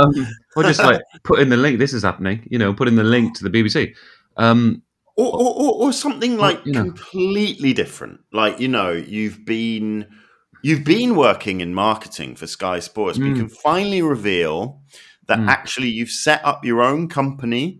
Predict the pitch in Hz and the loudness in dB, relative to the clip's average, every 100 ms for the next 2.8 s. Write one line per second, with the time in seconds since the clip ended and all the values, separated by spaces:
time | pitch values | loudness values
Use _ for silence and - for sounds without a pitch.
0 | _ _ 120 117 120 120 117 117 127 123 | _ _ 2 4 4 2 2 2 0 2
1 | 120 120 117 110 107 107 107 107 104 101 | 2 2 0 -2 -2 -2 0 0 0 -2
2 | - 82 107 104 101 101 95 | -4 -8 -6 -4 -4 -6 -8